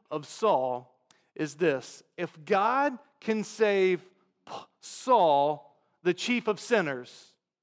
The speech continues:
he can save anyone on our streets.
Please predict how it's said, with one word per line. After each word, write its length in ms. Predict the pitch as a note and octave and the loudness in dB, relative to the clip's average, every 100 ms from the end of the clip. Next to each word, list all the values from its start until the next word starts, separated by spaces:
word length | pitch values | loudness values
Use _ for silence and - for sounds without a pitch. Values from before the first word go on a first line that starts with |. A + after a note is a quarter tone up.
| _ _ _ _ _ | _ _ _ _ _
he 140 | A#3 | -6
can 220 | A#3 G#3+ G3+ | -2 -4 -4
save 420 | - G3 F3 E3+ - | 0 2 2 0 -4
anyone 600 | A3 G3+ D#3+ C3+ A#2 A2 _ _ _ _ - | -2 0 -2 -4 -8 -14 _ _ _ _ -4
on 140 | E3 | -4
our 100 | C3+ | -4
streets. 640 | - - G#2+ _ - - | -10 -16 -18 _ -20 -20